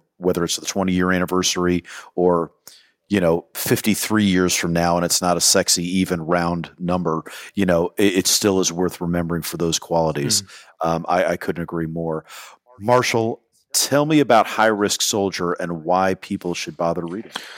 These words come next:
Speaker 2: So, High Risk Soldier, uh, is written by, uh, by a man named Taryn Wharton.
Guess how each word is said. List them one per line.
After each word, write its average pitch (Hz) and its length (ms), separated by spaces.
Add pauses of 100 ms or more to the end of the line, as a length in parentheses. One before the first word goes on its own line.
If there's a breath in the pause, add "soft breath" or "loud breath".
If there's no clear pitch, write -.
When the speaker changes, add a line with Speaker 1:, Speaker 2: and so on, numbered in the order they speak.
(340 loud breath)
Speaker 2:
So, 117 440
High 120 240
Risk 143 240
Soldier, 120 480 (160)
uh, 104 140
is 98 120
written 110 200
by, 104 340 (240)
uh, 101 260 (640)
by 101 100
a 104 40
man 104 180
named 98 180
Taryn 104 320
Wharton. 92 380